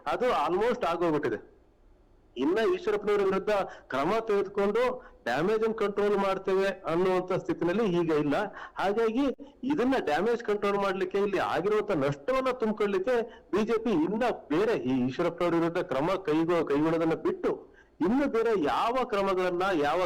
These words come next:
ತಂತ್ರಗಾರಿಕೆಯನ್ನ ಈ ಚುನಾವಣೆಯಲ್ಲಿ ಮಾಡ್ಬೇಕು ಅನ್ನೋದ್ರ ಬಗ್ಗೆ ಬಹುಶಃ ಬಿ ಜೆ ಪಿನವರು ಬಹಳ ಗಂಭೀರವಾಗಿ ಯೋಚನೆ ಮಾಡ್ತಿದ್ದಾರೆ ಅಂತ ಅನ್ಸುತ್ತೆ. ಯಾಕಂದ್ರೆ ಬಿ ಜೆ ಪಿ ಈಗ ಏನು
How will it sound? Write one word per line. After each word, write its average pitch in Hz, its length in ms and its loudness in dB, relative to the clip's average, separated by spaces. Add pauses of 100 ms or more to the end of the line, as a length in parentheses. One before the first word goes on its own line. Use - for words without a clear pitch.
(120)
ತಂತ್ರಗಾರಿಕೆಯನ್ನ 175 880 0
ಈ - 100 0
ಚುನಾವಣೆಯಲ್ಲಿ 151 560 2
ಮಾಡ್ಬೇಕು 190 400 0 (360)
ಅನ್ನೋದ್ರ 214 360 0
ಬಗ್ಗೆ 220 240 0
ಬಹುಶಃ 196 340 2
ಬಿ 165 140 2
ಜೆ 180 160 2
ಪಿನವರು 175 300 2
ಬಹಳ 156 100 2 (100)
ಗಂಭೀರವಾಗಿ 160 560 2 (400)
ಯೋಚನೆ 165 300 0 (100)
ಮಾಡ್ತಿದ್ದಾರೆ 151 480 0
ಅಂತ 135 180 -4
ಅನ್ಸುತ್ತೆ. 131 400 -4
ಯಾಕಂದ್ರೆ 156 360 -2
ಬಿ 143 160 2
ಜೆ 170 180 2
ಪಿ 170 80 2 (440)
ಈಗ - 80 4 (200)
ಏನು 220 120 2